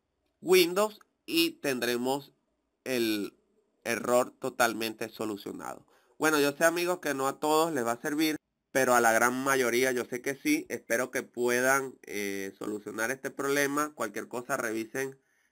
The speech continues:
eh, la memoria ram, la limpian y todo eso, porque a veces estos errores de pantalla azul provienen de allí. No olviden suscribirse, darle me gusta, comentar el video, compartirlo en sus redes sociales.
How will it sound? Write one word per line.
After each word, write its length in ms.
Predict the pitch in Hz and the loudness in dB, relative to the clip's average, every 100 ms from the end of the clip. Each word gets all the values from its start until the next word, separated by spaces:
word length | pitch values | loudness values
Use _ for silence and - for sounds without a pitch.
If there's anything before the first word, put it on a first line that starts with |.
| _ - | _ -8
eh, 300 | 113 113 107 | -4 -2 0
la 140 | 107 | -2
memoria 460 | 107 107 107 104 104 | -2 -6 -4 -4 -2
ram, 420 | - 160 160 160 | 2 6 6 4
la 180 | 131 113 | 2 0
limpian 680 | 131 165 160 151 160 156 151 | 0 -2 -2 -4 -2 -2 -2
y 60 | |
todo 300 | - 123 131 147 | -6 -6 -4 -6
eso, 180 | 151 | -8
porque 200 | 135 110 | -12 -8
a 40 | 110 | -8
veces 240 | 110 147 - | -8 -10 -10
estos 360 | 123 131 139 | -10 -8 -8
errores 340 | 127 120 117 139 | -6 -4 -4 -4
de 80 | |
pantalla 360 | - 107 107 123 | -6 -8 -6 -8
azul 300 | 127 143 147 | -6 -8 -6
provienen 480 | 143 120 107 107 113 | -6 -4 -4 -4 -6
de 80 | 101 | -6
allí. 300 | 95 - _ _ _ - | -6 -10 _ _ _ -2
No 120 | 143 | 0
olviden 320 | 139 151 151 | 2 0 -4
suscribirse, 580 | 151 147 127 151 180 165 | -6 -6 -2 0 -2 2
darle 300 | 139 131 143 | 2 4 0
me 140 | 135 | -2
gusta, 340 | 139 190 185 151 | -2 -2 -2 -6
comentar 420 | 127 123 120 135 | -4 -6 -4 -2
el 160 | 143 131 | -2 -2
video, 520 | 135 143 156 156 156 _ _ _ - | -2 0 0 -2 -8 _ _ _ -2
compartirlo 720 | 151 139 139 123 156 170 180 | 0 2 0 0 -2 0 0
en 100 | 175 | -2
sus 180 | 156 139 | -6 -2
redes 320 | 139 143 143 | 2 2 2
sociales. 560 | 123 120 110 92 76 | -4 -2 0 0 -4